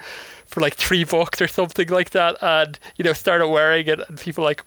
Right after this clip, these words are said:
"What's the deal with the hat?" Um, and they say, like, "You can't wear that hat Gene Hackman wore," something similar to French Connection. And, like, Stallone was just like, "This is Rocky's hat. It, the ha-, the hat stays."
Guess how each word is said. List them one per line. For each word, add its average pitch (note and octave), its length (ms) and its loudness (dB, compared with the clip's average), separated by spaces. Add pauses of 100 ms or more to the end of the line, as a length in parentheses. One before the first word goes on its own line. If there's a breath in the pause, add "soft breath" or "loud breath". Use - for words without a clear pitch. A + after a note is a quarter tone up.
"What's - 220 -2
the F3+ 40 -8
deal D#3+ 240 0
with D3+ 120 -4
the D#3 60 -2
hat?" D3 380 -2
Um, D3 540 2 (120)
and D#3 380 0 (240 loud breath)
they - 80 -16
say, D3+ 120 -2
like, C#3 200 -4
"You - 60 -14
can't E3 260 -2
wear D#3 140 2
that D3 100 2
hat D#3 320 -2
Gene D#3+ 200 -2
Hackman D#3+ 480 -2
wore," D#3 300 2
something F3 440 -4
similar E3+ 340 2
to F#3 100 0
French D#3 280 2
Connection. F3 460 0
And, E3 200 0
like, D3 140 2
Stallone F3+ 800 0
was A3+ 80 0
just - 140 -4
like, E3 160 0
"This G#3 180 0
is G#3+ 100 0
Rocky's F3+ 460 0
hat. E3+ 240 0
It, - 160 -4
the D#3+ 100 2
ha-, F#3 320 4
the F3 80 2
hat G3+ 300 0
stays." F3+ 580 0